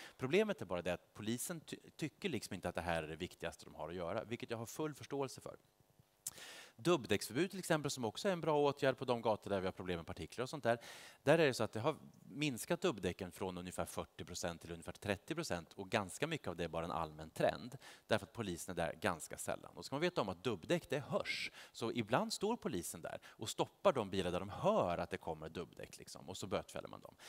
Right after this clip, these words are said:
Men miljöklassning, det syns inte och det hörs inte. Så man måste stanna varje enskild bil och be liksom om ford-, vad heter det, de här liksom papprarna man ska ha i handskfacket, liksom, och se vad det är för någonting.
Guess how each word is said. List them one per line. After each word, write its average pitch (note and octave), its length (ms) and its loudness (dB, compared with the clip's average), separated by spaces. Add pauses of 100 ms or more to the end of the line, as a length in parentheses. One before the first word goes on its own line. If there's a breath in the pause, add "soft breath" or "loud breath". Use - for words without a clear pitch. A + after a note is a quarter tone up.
(220 loud breath)
Men A#2+ 200 0
miljöklassning, C3+ 720 0
det B2+ 100 2
syns A#3 640 -2
inte D#2 340 -6
och F#2+ 160 -6
det A#2+ 140 2
hörs E3 400 -2
inte. - 360 -8 (200 loud breath)
Så - 100 -2
man A#2 80 2
måste A#2 200 -2
stanna E3 640 4
varje G#2+ 480 6
enskild F2 320 -6
bil D2+ 360 -4
och G#2 80 -4
be G2 200 2
liksom F2+ 340 -4
om E2+ 80 -8
ford-, E2 380 -6
vad F2 140 -6
heter E2+ 180 -8
det, D#2+ 80 -6
de D#2+ 120 -14
här D2+ 260 -6
liksom D2 260 -16 (180)
papprarna F#2 440 -6
man F2 120 -4
ska - 120 -10
ha E2 160 -4
i E2+ 40 -2
handskfacket, G2+ 680 -4
liksom, D#2+ 260 -12
och E2+ 80 -8
se C#2+ 140 -6
vad B1+ 120 -8
det G1+ 40 -10
är - 40 -12
för - 80 -18
någonting. - 240 -16